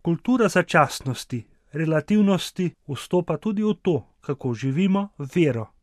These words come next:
Bog zahteva zvestobo, vsak dan, v vsakodnevnih opravilih,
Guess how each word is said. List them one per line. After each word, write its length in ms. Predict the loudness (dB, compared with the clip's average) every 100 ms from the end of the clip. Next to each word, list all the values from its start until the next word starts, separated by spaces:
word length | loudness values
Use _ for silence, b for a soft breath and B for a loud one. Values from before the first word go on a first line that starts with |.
| _
Bog 400 | -4 -2 -2 -4 -20
zahteva 600 | -6 -6 -4 -4 0 0
zvestobo, 680 | 0 -2 -4 -6 -6 -6 -14 _ -10
vsak 440 | -8 0 0 2
dan, 280 | -4 -4 -8 _ -8
v 80 | -6
vsakodnevnih 840 | 2 2 4 2 4 4 4 0
opravilih, 680 | -4 -2 0 0 -2 -4 -10